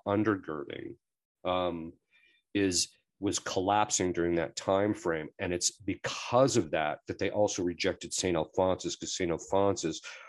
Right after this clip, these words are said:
rests his moral theology on Saint Thomas, which is rested directly on the natural law. And so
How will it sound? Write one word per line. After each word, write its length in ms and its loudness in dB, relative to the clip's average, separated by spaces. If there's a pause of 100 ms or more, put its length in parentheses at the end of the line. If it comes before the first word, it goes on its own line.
(200)
rests 380 0
his 180 -4
moral 200 2
theology 680 0
on 200 0
Saint 240 0
Thomas, 420 -6
which 160 -10
is 300 -6 (240)
rested 300 2
directly 380 0
on 120 -2
the 60 -4
natural 460 -4
law. 320 -6 (360)
And 100 0
so 240 2